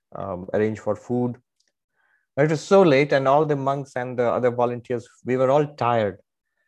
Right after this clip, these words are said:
And, uh, everybody finally gave up and went to sleep because these, this group was just not coming, the bus carrying these maybe forty, fifty people.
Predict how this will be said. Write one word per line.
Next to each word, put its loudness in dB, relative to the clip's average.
And, -4
uh, 4
everybody 0
finally -6
gave -2
up -4
and -6
went -6
to -10
sleep -14
because -6
these, -6
this -8
group -6
was -4
just -8
not -8
coming, -6
the -10
bus -6
carrying -2
these -14
maybe -8
forty, -4
fifty -10
people. -14